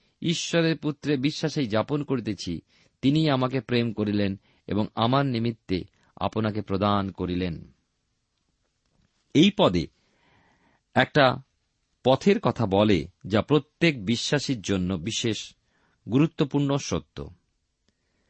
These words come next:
আমি অনেক যুবকদের মিটিংয়ে গেছি এবং হাজার হাজার যুবক প্রভু যীশুকে গ্রহণও করেছে। এ কথা একটুকু বাড়িয়ে বলতে পারছি না। আমি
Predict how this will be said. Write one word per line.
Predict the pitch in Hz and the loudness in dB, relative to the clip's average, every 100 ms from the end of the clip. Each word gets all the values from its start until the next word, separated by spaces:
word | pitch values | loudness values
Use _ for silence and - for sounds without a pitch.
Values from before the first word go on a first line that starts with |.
| _ _ _ _ - _ | _ _ _ _ -20 _
আমি | 165 190 139 - _ | 2 4 4 0 _
অনেক | 127 190 175 | 4 4 2
যুবকদের | 110 135 165 160 180 156 | 0 4 4 4 2 2
মিটিংয়ে | 135 - 147 127 | 2 0 0 2
গেছি | 104 - 147 156 | 2 2 0 0
এবং | 98 107 | 0 -2
হাজার | 98 127 175 165 | 0 2 4 4
হাজার | 117 101 | 4 2
যুবক | 87 123 131 107 - | 0 -2 0 0 0
প্রভু | 135 160 | 0 0
যীশুকে | 156 151 156 | -2 -4 -4
গ্রহণও | 92 87 117 170 | -2 -2 0 0
করেছে। | 156 95 82 90 80 - _ _ _ _ _ _ _ _ _ _ | 0 -2 -2 -6 -8 -10 _ _ _ _ _ _ _ _ _ _
এ | 151 - | 0 2
কথা | 180 151 104 87 - _ _ _ _ _ _ _ _ _ _ _ _ _ | 2 2 -2 -2 -12 _ _ _ _ _ _ _ _ _ _ _ _ _
একটুকু | 113 127 _ 180 165 123 | -2 -2 _ -4 2 0
বাড়িয়ে | 73 85 95 160 | 2 2 4 4
বলতে | 131 110 98 | 2 0 0
পারছি | 92 87 - 87 | -2 -2 -4 -6
না। | 90 170 _ _ _ _ _ _ _ _ _ _ _ - | -6 -8 _ _ _ _ _ _ _ _ _ _ _ -2
আমি | 110 | -2